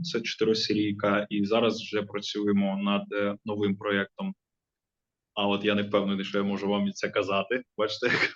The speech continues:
захопив. Або насварять, можуть насварити. Не буду казати, але працюємо над ще одним проєктом на каналі Один плюс один.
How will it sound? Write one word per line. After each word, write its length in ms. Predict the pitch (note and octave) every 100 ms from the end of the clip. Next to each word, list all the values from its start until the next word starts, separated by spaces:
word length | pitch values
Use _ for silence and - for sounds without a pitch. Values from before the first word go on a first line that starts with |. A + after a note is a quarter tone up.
| _
захопив. 560 | - A2+ A2+ A2+ B2 A2+ - - -
Або 400 | G#2 G#2+ A2+ A2+ - - - -
насварять, 600 | A2+ A2+ A2 G#2 A2 A2
можуть 340 | A2 G#2 G2+ G#2+
насварити. 520 | A2 A2+ A2 G#2 B2+ - _ -
Не 100 | A#2
буду 220 | G#2 G2+
казати, 360 | A2+ C3+ C#3 G#2+
але 220 | A2 G#2
працюємо 520 | G#2+ G#2 G2 G2 G#2
над 140 | A2+
ще 160 | A2+ A#2
одним 280 | A#3 A3+ A#3 _ _ _ -
проєктом 400 | B2 B2 A#2+ A#2
на 260 | A2+ A2+
каналі 320 | A2+ A2+ A2+
Один 220 | A2 A2 A2
плюс 180 | A2+ -
один. 180 | A2